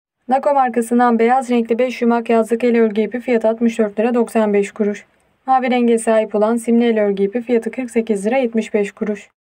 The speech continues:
Şok marketlerinde görmek istediğiniz ürünleri yorumlar kısmına mutlaka yazın. Kaneviçe ipi farklı renk seçenekleriyle birlikte gelse iyi olur dediğimiz bir ürün, adet başına fiyatı on iki lira.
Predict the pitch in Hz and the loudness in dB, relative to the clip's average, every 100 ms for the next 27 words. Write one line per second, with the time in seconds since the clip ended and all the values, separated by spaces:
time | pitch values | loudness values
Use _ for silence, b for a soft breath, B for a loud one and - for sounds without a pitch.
0 | _ _ _ - 302 277 254 226 226 220 | _ _ _ -2 0 2 0 2 0 0
1 | 202 202 196 220 247 269 - - 226 214 | 0 2 2 0 0 -2 -4 -2 0 0
2 | 202 240 247 233 214 269 254 247 240 226 | -2 -2 0 2 2 0 2 2 2 0
3 | 214 - 262 262 233 226 220 214 220 226 | -4 -4 -4 -2 -2 0 2 2 2 2
4 | 233 240 226 220 226 226 214 233 226 233 | 0 0 0 0 0 -2 -2 -4 -2 -2
5 | 226 226 226 226 226 226 214 220 220 214 | 0 0 0 -2 -2 0 -2 -2 0 0
6 | 208 214 220 214 214 202 208 226 226 233 | 0 0 -2 -2 -2 0 0 0 -2 -4
7 | 247 240 240 233 240 247 240 226 240 240 | -2 0 0 2 2 0 0 0 0 0
8 | 247 240 240 233 220 220 208 262 269 277 | 0 0 0 0 -2 -2 -4 -2 0 2
9 | 247 220 214 202 208 | 2 0 -2 -2 -2